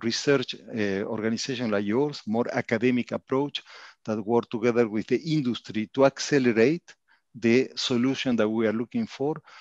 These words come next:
So I'm very happy that we initiate this contract of collaboration with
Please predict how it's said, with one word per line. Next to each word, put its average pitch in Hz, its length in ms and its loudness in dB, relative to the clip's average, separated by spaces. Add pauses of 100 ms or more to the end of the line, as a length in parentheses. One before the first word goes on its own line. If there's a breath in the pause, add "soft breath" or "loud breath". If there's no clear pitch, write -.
(100 loud breath)
So 117 140 -4
I'm 110 140 2
very 131 160 6
happy 123 400 2
that 104 180 2
we 113 240 0
initiate 120 540 0
this 107 420 -4
contract 120 480 0
of 110 220 -4
collaboration 107 840 -6
with 98 280 -8